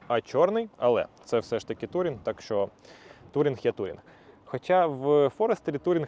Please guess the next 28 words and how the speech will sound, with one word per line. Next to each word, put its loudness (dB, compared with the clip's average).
не -4
сильно -6
відрізняється -4
від -6
Лімітеда. -6
Я -2
не -4
розумію, -6
якщо -12
чесно, -6
навіщо -8
купувати -4
Touring -2
Forester, -6
тому -8
що -8
тут -2
небагато -2
відмінностей. -10
Я 4
додам 0
вам 0
посилання, -2
можете 0
подивитися, -4
кому -6
цікавить, 0
е, -2